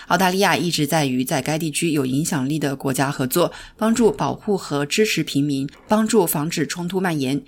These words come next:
并加强实现我们所有人都希望的公正和持久和平的必要性。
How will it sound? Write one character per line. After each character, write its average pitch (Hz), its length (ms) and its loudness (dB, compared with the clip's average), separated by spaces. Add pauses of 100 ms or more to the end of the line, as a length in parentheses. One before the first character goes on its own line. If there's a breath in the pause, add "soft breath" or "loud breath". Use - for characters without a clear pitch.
(300 loud breath)
并 180 180 2
加 196 160 2
强 165 240 0
实 135 220 -2
现 151 300 2
我 139 80 -2
们 135 120 0
所 156 160 -2
有 196 80 0
人 131 200 0
都 131 120 -4
希 143 220 -4
望 147 220 -4
的 131 260 -4
公 185 180 -2
正 208 240 -2
和 147 160 -6
持 165 280 -4
久 151 160 0
和 143 180 -6
平 131 160 -4
的 139 100 -2
必 143 120 -4
要 123 160 -2
性。 - 280 0